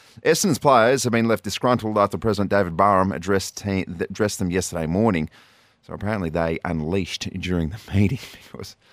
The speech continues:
David Barham, who's very new to press conferences in a football space, uh, probably would have handled things a little bit different.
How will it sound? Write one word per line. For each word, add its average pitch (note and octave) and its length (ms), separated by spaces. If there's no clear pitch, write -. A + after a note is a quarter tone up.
David G2 240
Barham, E2+ 220
who's F2+ 120
very C3 200
new G#2+ 180
to G2 80
press F#2+ 240
conferences E2 480
in E2 60
a D#2+ 60
football C3+ 340
space, - 640
uh, F#2 360
probably C#3+ 300
would A2+ 140
have F2+ 60
handled G2 260
things F2+ 280
a - 60
little F#2+ 220
bit E2+ 100
different. E2+ 420